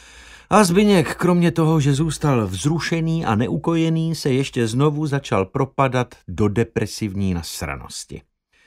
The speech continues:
Svině jedny estébácký. Nakonec se rozhodl, že ze sebe musí tu negativní energii vyšukat, nebo se zblázní.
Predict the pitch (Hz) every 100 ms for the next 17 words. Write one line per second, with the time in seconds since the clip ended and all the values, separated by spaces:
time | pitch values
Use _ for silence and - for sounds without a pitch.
0 | _ - - - - - 92 151 160 127
1 | 95 85 92 82 80 - _ - - -
2 | - - - - - _ _ _ _ _
3 | _ _ _ _ _ - - - _ _
4 | - 165 170 175 165 - - 180 170 147
5 | 160 151 160 160 160 143 139 139 - 143
6 | 139 143 - 143 139 131 123 123 127 127
7 | 113 - 104 104 98 87 90 113 - 113
8 | - 107 98 - 92 82 76 73 62 -